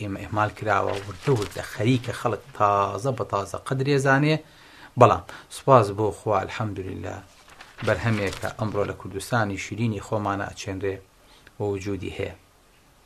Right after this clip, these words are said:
ئەویش ئاتۆنی شلە.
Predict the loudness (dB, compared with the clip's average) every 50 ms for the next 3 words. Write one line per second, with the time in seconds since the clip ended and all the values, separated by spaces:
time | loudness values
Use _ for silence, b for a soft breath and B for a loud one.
0 | _ _ _ _ _ _ _ _ _ _ _ -2 -2 0 -2 -4 -8 -8 -10 -12
1 | -14 -16 _ _ _ _ _ _ _ _ -2 0 2 2 2 0 -4 -6 -6 -6
2 | -8 -8 -10 -12 -12 -16 -18